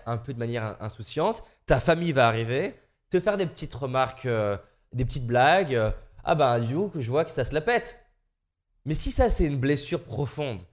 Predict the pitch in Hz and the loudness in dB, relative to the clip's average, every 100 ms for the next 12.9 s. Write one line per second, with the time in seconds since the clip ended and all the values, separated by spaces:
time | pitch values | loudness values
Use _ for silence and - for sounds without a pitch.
0 | _ - 147 147 165 160 190 214 220 214 | _ -6 -4 -2 -4 2 2 2 2 2
1 | 135 143 151 175 180 156 123 139 127 - | 2 -2 0 0 4 2 2 -6 -6 -10
2 | _ _ _ - 175 - 208 165 - 160 | _ _ _ 4 4 6 6 6 4 0
3 | 160 - 147 131 151 135 190 214 - - | 0 0 0 2 0 2 0 0 -6 -8
4 | 117 123 104 - 131 156 - 196 233 202 | 0 0 0 -6 -6 -6 -6 -2 2 4
5 | 180 147 131 123 160 131 175 190 170 156 | 4 4 0 -2 -6 -2 0 2 2 0
6 | 156 147 95 - - 123 226 196 233 123 | -2 -6 -6 -10 -6 -2 0 2 2 0
7 | - _ _ - 113 143 175 170 165 156 | -10 _ _ -10 -2 2 4 4 0 2
8 | 143 131 151 151 147 131 151 143 156 147 | 0 0 -2 0 -2 0 2 2 0 0
9 | 139 143 147 - - 131 - 160 131 135 | -2 -2 -4 -4 -2 -2 0 -6 -6 0
10 | 240 233 151 123 139 117 113 - _ - | 4 4 2 -4 -4 -6 -6 -10 _ -2
11 | 139 - - - 139 - 165 151 165 - | 0 0 -2 -2 0 2 2 2 0 0
12 | 175 143 123 147 131 120 113 104 - | -2 0 -2 -2 -2 -6 -6 -8 -8